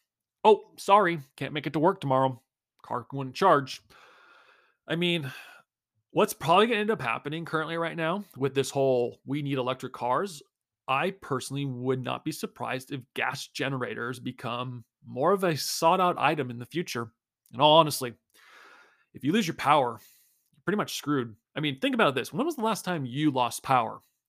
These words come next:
I know when I lost power recently, I was very confused. Like, we had no internet service, had no T V, lights were turned off. What do you do? Well, it reminds you of the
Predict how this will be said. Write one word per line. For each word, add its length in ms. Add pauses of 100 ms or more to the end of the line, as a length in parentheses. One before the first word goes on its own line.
(120)
I 100
know 160
when 220
I 180
lost 300
power 260
recently, 640 (640)
I 80
was 100
very 140
confused. 680 (260)
Like, 480 (220)
we 80
had 140
no 100
internet 300
service, 400
had 140
no 100
T 200
V, 380 (380)
lights 220
were 60
turned 280
off. 380 (220)
What 100
do 40
you 80
do? 320 (960)
Well, 180
it 60
reminds 400
you 240
of 360
the 120